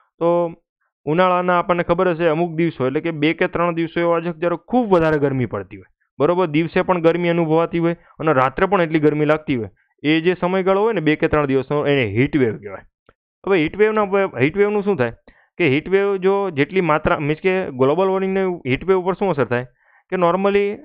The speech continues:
એક ઋતુની અંદર બે થી ત્રણ વખત હીટ વેવ થતી હોય, બરોબર? પણ ગ્લોબલ વોર્મિંગના પરિણામે શું થાય કે હીટ વેવ છે ને સતત એનો સમયગાળો વધારી દે. પહેલાં કે કહેવાનો મતલબ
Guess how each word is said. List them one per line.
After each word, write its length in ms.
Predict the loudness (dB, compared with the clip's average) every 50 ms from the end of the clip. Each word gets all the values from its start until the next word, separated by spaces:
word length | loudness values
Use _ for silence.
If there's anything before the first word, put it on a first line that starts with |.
| -20 -14 -4
એક 200 | -2 0 0 2
ઋતુની 360 | 0 0 0 0 0 0 0
અંદર 200 | 0 0 0 0
બે 160 | 0 0 0
થી 120 | 0 0 0
ત્રણ 200 | 0 0 2 2
વખત 260 | 0 0 0 0 0
હીટ 160 | 0 -2 -2
વેવ 120 | 0 0 0
થતી 260 | 0 0 0 0 0
હોય, 180 | 0 -2 -4 -8 _ _ _ _ _ _ 0
બરોબર? 260 | 0 2 2 2 0
પણ 180 | 0 0 0 2
ગ્લોબલ 300 | 2 2 4 2 2 2
વોર્મિંગના 400 | 2 0 0 0 0 0 0 0
પરિણામે 340 | 0 2 2 2 0 0 0
શું 160 | -2 -2 0
થાય 140 | 0 0 0
કે 120 | 0 -2
હીટ 260 | -2 -2 -4 -4 -4
વેવ 140 | -2 -2 -2
છે 120 | -2 -2
ને 120 | -2 -2 -2
સતત 360 | -2 -2 -2 -2 -2 -2 -2
એનો 340 | -4 -2 -2 -4 -4 -6 -10 -8
સમયગાળો 420 | -6 -4 -2 0 2 2 2 2 2
વધારી 260 | 2 2 2 2 0
દે. 100 | -2 -4
પહેલાં 380 | -4 -4 -2 -2 0 0 -2 -2
કે 200 | -4 -4 -4 -4
કહેવાનો 460 | -8 -10 _ -2 0 0 0 0 -2
મતલબ 260 | -2 -2 -4 -6